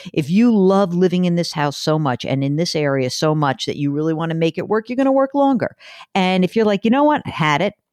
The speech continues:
you're not gonna move to Florida, but you're gonna move to, uh, I don't know, someplace that's cheaper. Or you're just gonna downsize. You might say, uh, you know, "I live in a really nice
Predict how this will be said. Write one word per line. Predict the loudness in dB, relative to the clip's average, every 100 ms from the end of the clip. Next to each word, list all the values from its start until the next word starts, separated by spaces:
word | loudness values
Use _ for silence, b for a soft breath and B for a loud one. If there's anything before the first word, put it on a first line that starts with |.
| -4
you're | 0
not | 0 0
gonna | -2
move | -4 -8
to |
Florida, | -10 -4 -4 -2 -2
but | -4 -2
you're | -2
gonna | 0 2
move | 2 0 0
to, | 2 2
uh, | 0
I | 0
don't | 0
know, | -2
someplace | -2 -4 -2 -4
that's | -6 -10
cheaper. | -8 -8 -6 -10 B B B B
Or | 0 4
you're | 4 2
just | 0
gonna | 2 2
downsize. | 2 2 0 -4 -6 -14 b b
You | 0
might | 0 0
say, | 0 2 2 2
uh, | 0 b b
you | -2
know, | 0
"I | 2
live | 2 4
in | 2 2
a | 2 0
really | 0 0 2 4
nice | 2 2 -2 -4